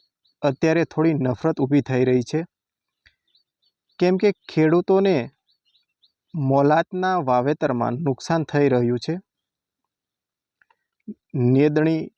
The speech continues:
સંતોષકારક થઈ નથી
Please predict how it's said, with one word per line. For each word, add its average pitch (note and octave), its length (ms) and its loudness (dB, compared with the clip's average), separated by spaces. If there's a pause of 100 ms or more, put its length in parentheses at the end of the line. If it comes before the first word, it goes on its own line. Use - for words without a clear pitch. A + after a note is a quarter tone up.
(220)
સંતોષકારક C#3+ 800 -2 (880)
થઈ D#3 180 0
નથી E3+ 340 -4